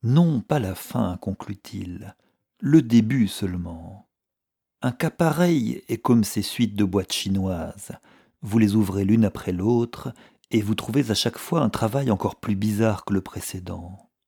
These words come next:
Il est probable que ce pauvre Herbert n'ait qu'une des boîtes extérieures, et il en reste de plus étranges à découvrir. »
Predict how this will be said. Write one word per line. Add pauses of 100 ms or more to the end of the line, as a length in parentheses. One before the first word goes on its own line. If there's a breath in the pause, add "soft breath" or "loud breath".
(500)
Il
est
probable
que
ce
pauvre
Herbert (160)
n'ait
qu'une
des
boîtes
extérieures, (600 soft breath)
et
il
en
reste
de
plus
étranges
à
découvrir. »